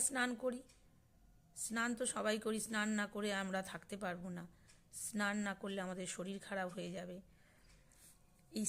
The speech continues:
স্নানের সময় করতে হবে এটা। কী বার করতে হবে? শুক্রবার করতে হবে। এটা শুক্রবার দিন করতে হবে। স্নানের জলে একটুখানি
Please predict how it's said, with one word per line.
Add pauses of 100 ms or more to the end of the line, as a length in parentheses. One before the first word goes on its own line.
স্নানের (120)
সময় (340)
করতে
হবে (280)
এটা। (800)
কী
বার (100)
করতে
হবে? (920)
শুক্রবার (120)
করতে
হবে। (1040)
এটা (120)
শুক্রবার
দিন
করতে
হবে। (460)
স্নানের (100)
জলে (720)
একটুখানি